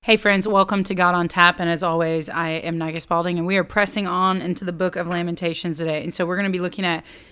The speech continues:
Lamentations chapter three, verses nineteen to forty-two.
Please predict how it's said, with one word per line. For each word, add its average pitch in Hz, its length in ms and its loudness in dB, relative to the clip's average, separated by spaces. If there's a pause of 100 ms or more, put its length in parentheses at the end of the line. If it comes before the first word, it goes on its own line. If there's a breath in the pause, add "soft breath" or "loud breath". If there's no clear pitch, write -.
(140 loud breath)
Lamentations 202 560 2
chapter 180 280 0
three, 208 580 -2
verses 175 460 -4
nineteen 180 680 0
to 170 100 -8
forty-two. 170 800 -4